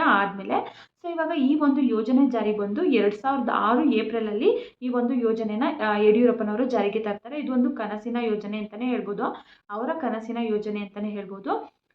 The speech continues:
ಇಲ್ಲಿ, ಆ, ಎರಡು ಹೆಣ್ಣು ಮಕ್ಕಳಿಗೆ, ಒಂದು ಮನೆಯಲ್ಲಿ ಎರಡು ಹೆಣ್ಣು ಮಕ್ಕಳಿಗೆ ಮಾತ್ರನೇ ಸಿಗೋದು. ಮೂರು ಜನ,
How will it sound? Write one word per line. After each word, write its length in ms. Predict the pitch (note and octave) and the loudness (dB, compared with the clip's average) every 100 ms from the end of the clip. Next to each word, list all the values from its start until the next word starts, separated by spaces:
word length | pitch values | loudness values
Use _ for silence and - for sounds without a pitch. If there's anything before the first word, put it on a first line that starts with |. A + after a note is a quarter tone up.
| B3+ | -10
ಇಲ್ಲಿ, 280 | C4+ F#4 F4+ | -2 0 0
ಆ, 180 | A3 G#3+ | -2 -2
ಎರಡು 460 | G#3+ G#3 D#4 F#4 | 2 6 8 8
ಹೆಣ್ಣು 260 | D4+ A#3 B3 | 8 8 8
ಮಕ್ಕಳಿಗೆ, 380 | A#3 A#3 A3 A3+ | 6 2 0 0
ಒಂದು 320 | G#3 A#3+ C#4 | 4 6 8
ಮನೆಯಲ್ಲಿ 480 | B3+ A#3 A3+ F4 B3 | 6 4 2 2 2
ಎರಡು 240 | G#3 A#3 | 4 4
ಹೆಣ್ಣು 200 | A3 G#3+ | 4 2
ಮಕ್ಕಳಿಗೆ 280 | G#3 B3 B3 | -2 -6 -4
ಮಾತ್ರನೇ 400 | G3+ G3 G#3 G#3+ | -4 -6 -8 -8
ಸಿಗೋದು. 480 | G#3+ F#3+ C#4 A4 - - A3+ | -8 -6 -4 -4 -10 -18 -6
ಮೂರು 180 | B3+ | -4
ಜನ, 160 | B3 | -2